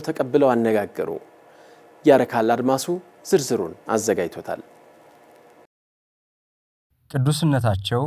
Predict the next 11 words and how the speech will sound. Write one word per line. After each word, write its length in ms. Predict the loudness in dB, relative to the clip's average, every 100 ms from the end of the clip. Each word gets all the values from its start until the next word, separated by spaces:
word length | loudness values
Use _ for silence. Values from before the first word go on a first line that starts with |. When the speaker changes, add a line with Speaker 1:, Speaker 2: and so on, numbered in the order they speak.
| -6
Speaker 2:
ህዳር 320 | -6 0 0 0
አንድ 200 | -2 -4
ቀን 180 | -4 -4 -4
ሁለት 320 | -4 -4 -6
ሺ 100 | -4
አስራ 200 | -4 -2
ስምንት 360 | -4 -2 0 2
ዓመተ 240 | 2 0 -2
ምህረት 320 | -2 -2 -2 -8 _ _ _ _
አዲስ 340 | 0 0 0 -2 -4
የተሾሙትን 720 | -2 -2 -2 -2 -2 -2 -2